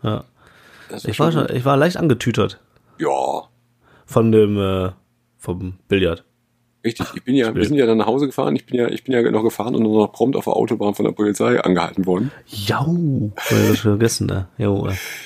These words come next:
Speaker 2: Der mich dann, äh, der mich dann halt auch hat pusten lassen.
Speaker 1: <laughs>
Speaker 2: Und normalerweise, ich bin schon, ich hab, jetzt bin ich nicht so oft kontrolliert worden in meinem Leben, aber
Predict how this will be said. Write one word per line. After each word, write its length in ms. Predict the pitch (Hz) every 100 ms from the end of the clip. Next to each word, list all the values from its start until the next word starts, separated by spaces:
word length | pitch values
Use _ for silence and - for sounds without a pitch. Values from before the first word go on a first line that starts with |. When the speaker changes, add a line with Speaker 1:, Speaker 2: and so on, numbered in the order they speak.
| - -
Speaker 2:
Der 120 | 107
mich 140 | 110 -
dann, 220 | 101 101
äh, 400 | 98 98 98 104
der 140 | 101
mich 140 | 107 -
dann 180 | 98
halt 200 | 113 104 107
auch 240 | 107 -
hat 160 | 117 -
pusten 360 | 214 - 104
lassen. 360 | 92 - 185 208 -
Speaker 1:
<laughs> 160 | 123 110 - - - - - - -
Speaker 2:
Und 140 | 104 104
normalerweise, 640 | 104 139 214 139 113 -
ich 120 | -
bin 100 | 165
schon, 220 | - -
ich 100 | -
hab, 160 | 131 -
jetzt 140 | -
bin 100 | 117
ich 320 | 117 - -
nicht 220 | 110 113 -
so 320 | - 127 -
oft 160 | -
kontrolliert 440 | - 101 98 101 98
worden 160 | 78
in 60 | 76
meinem 180 | 69 87
Leben, 260 | - 87 -
aber 240 | 90